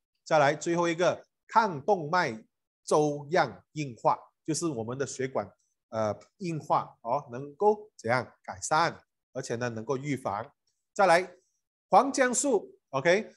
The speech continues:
是我们新一代的 Prozac。Prozac 是谁在吃的呢？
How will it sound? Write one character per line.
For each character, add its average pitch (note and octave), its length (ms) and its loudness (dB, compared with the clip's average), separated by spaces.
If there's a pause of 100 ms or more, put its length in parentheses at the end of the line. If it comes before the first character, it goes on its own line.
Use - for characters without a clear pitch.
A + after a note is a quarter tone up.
是 - 160 -4
我 A#3 160 4
们 F#3+ 140 0
新 A#3+ 320 0
一 B3+ 100 -6
代 G#3+ 180 4
的 F3 80 4
Prozac。 C3 460 0 (380)
Prozac B3+ 440 8
是 C#4+ 160 0
谁 C#3+ 240 -2
在 F3 160 0
吃 E3+ 200 -6
的 C3 160 -6
呢？ A2+ 160 -14